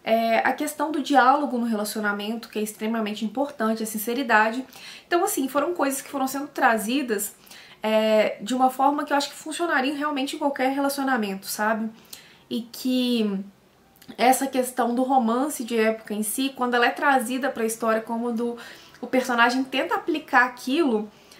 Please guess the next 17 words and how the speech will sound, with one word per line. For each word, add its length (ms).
não 160
dá 140
certo, 520
porque 880
em 100
algum 320
momento 360
isso 140
vai 180
desandar, 580
porque 260
a 80
vida 220
não 160
é 60
um 120
romance 720